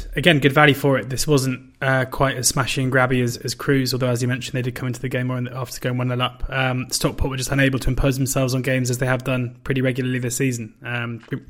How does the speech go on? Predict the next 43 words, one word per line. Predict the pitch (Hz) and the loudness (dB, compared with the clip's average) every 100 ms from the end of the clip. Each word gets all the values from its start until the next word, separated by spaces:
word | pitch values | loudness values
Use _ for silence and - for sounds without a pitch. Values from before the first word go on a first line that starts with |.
| - | -6
Grimsby | 131 120 127 | -4 -2 -2
were | 131 | -2
in | |
it, | 127 - - - - - - - - | -2 -4 -12 -18 -18 -18 -20 -16 -4
uh, | 127 127 | 0 0
from | - 147 | 0 2
the | 139 | 4
start. | 123 - 151 147 - - - - | 4 4 4 4 -2 -10 -12 -4
They | 127 123 123 120 - | -2 0 -2 -2 2
put | 139 - | 2 0
their, | 135 131 120 - | -2 -2 -4 -10
um, | 135 127 127 123 123 123 123 - - - _ - | -8 -6 -4 -6 -8 -10 -14 -20 -20 -20 _ -4
poor | - 143 123 | 2 4 4
form | 143 131 | 2 2
over | 123 | 0
the | 123 | -2
course | - 135 120 127 | -2 -2 -2 -4
of | |
the, | 120 127 123 | -4 -4 -4
the | 123 | -4
season | - 131 123 123 | 0 0 0 -2
at | 123 | -4
home, | 131 131 127 120 - | -4 -2 -2 -4 -6
uh, | 123 120 | -2 -2
behind | 120 123 131 120 | 0 0 0 0
them, | 117 113 _ | -4 -8 _
and, | 123 120 120 120 - - - | -4 -2 -2 -4 -6 -10 -12
um, | 120 120 120 120 117 - _ _ _ _ _ _ - | -6 -4 -4 -4 -6 -10 _ _ _ _ _ _ -2
they | 147 | 0
just | 123 | 4
put | 135 | 6
in | 131 | 6
a | 123 | 6
very | 127 | 4
good | 123 120 | 2 0
display. | - 143 131 | -2 2 2
I | 117 | 2
mean, | 127 120 | 0 0
I | 117 | -2
think | 143 | -4
defensively | 123 123 120 - 127 | -2 -2 -2 -2 -4
they | 123 | -2
were, | 120 117 | -2 -2